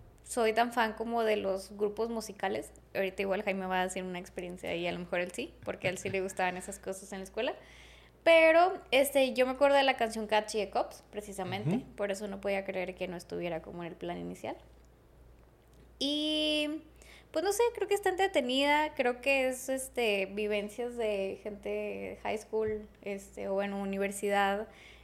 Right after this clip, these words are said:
Speaker 1: en grupos rivales y demás.
Speaker 2: Ujú.
Speaker 1: Este, y, y bueno, pues luego creo que fue tan exitosa y gustó tanto que, pues, hicieron la dos y la tres, que siento que no me gustaron tanto como la uno.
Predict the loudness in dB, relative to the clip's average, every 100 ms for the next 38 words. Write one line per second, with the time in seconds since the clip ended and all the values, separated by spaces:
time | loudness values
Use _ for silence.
0 | -6 -2 0 -2 -4 -8 -8 -4 -4 -2
1 | -4 0 4 6 6 4 0 -2 -4 -6
2 | -4 -4 -4 -2 0 0 0 -2 -8 -4
3 | 0 0 -2 -8 -4 -2 0 0 0 -2
4 | -4 -6 -6 -6 0 4 4 2 -2 2
5 | 4 6 4 2 -6 -20 -8 -2 0 2
6 | 0 0 -2 -4 -2 2 2 4 4 4
7 | 0 -2 -4 -2 -4 2 2 2 -2 -4
8 | -6 -10 -4 -2 -2 -4 -8 -8 -6 -6
9 | -4 -2 -2 -2 -2 -6 -2 -2 -2 -6
10 | -20 -20 -20 -20 4 6 6 4 2 2
11 | 4 2 4 4 4 4 2 0 -4 -2
12 | 0 0 -2